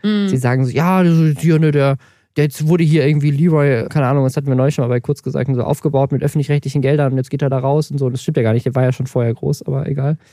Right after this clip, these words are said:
Speaker 2: Aber das, das, ganz viel von dem kommst du aus diesem, aus diesem so, „Ich muss dafür zahlen und jetzt ist mein Geld weg“, Kritik.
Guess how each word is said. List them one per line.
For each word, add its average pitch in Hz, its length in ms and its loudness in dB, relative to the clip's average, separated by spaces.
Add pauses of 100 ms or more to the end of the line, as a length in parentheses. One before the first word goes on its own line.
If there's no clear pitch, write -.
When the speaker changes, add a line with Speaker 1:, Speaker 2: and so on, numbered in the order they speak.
(260)
Speaker 2:
Aber 147 140 2
das, 147 200 0
das, 156 200 -2
ganz 180 280 0
viel 202 140 0
von 180 120 2
dem 165 80 2
kommst 170 220 0
du 151 60 2
aus 139 80 -2
diesem, 139 260 0
aus - 120 -4
diesem 135 180 0
so, 127 180 -2
„Ich - 160 -6
muss 180 160 2
dafür 131 240 -4
zahlen 120 480 -2
und 123 200 -4
jetzt - 260 -8
ist - 180 -10
mein 135 140 0
Geld 151 180 -2
weg“, 120 140 -4
Kritik. 165 400 -2